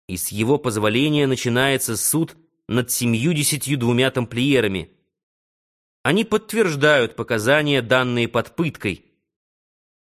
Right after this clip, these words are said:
Папа пытается обыграть и это, учитывая чистосердечное раскаяние, пусть их помилуют.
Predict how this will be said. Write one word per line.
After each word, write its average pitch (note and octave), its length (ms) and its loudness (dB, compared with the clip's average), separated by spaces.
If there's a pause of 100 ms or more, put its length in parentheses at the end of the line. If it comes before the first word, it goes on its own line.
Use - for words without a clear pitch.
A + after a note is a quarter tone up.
(120)
Папа G3+ 260 2
пытается F#3+ 540 0
обыграть D#3 540 0
и G3 140 -2
это, G#2+ 380 0 (520)
учитывая A#2 580 0
чистосердечное A#2 920 -4
раскаяние, A2+ 800 0 (420)
пусть - 340 -2
их - 240 -2
помилуют. A2+ 680 0